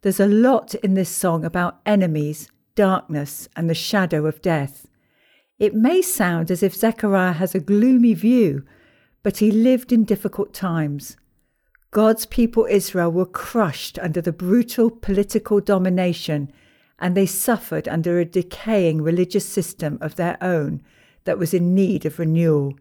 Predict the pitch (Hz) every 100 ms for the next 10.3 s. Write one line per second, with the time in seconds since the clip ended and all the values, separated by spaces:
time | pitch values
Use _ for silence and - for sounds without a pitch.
0 | _ _ _ _ _ _ _ 202 - -
1 | 247 233 196 185 180 185 208 202 185 208
2 | 196 175 151 147 160 - - 196 139 -
3 | - - _ _ _ 180 180 185 196 220
4 | 208 170 165 170 175 180 180 185 185 180
5 | 196 180 180 - - 151 139 - _ _
6 | _ _ _ _ _ _ _ 262 294 -
7 | - 107 156 165 _ _ - 214 226 -
8 | 226 208 185 160 - 156 - 170 170 185
9 | 202 - 190 - 156 - 151 175 165 180
10 | 170 139